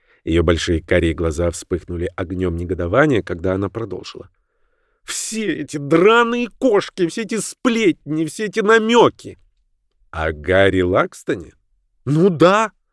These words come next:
а его интрижки с дочерью лавочника». «Ах, вот ты о чём», доктор пожал плечами. «У большинства людей в молодости бывают подобные истории».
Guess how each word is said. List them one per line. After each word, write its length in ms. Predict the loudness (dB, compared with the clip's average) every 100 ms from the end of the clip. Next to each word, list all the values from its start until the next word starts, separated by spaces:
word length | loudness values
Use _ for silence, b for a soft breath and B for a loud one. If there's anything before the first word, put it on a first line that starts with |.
| -2
а 60 | -2
его 260 | 0 0
интрижки 540 | 0 -2 -2 -4 -6 -8
с 100 | 2
дочерью 480 | 2 2 -2 -2 2
лавочника». 800 | 6 4 2 -8 -16 -20 -20 -20 _ _ _ _ _ _ _ _ _ _
«Ах, 640 | -6 -4 0 0 -2 -4
вот 580 | -8 -2 2 4 4 2 2
ты 200 | 4 4
о 40 |
чём», 420 | 2 0 0 -2
доктор 360 | -8 -10 -10 -12
пожал 340 | -10 -8 -10
плечами. 480 | -12 -12 -10 -10 -12 -14 _ _ _ -10
«У 120 | -8
большинства 640 | -8 -8 -12 -14 -6 -4
людей 360 | -4 -2 0 2
в 40 |
молодости 600 | 2 2 2 0 -6 -6
бывают 680 | 4 4 6 4 4 0 -4 -6
подобные 540 | 0 0 -2 -12 -20
истории». 500 | -20 -20 -20 -20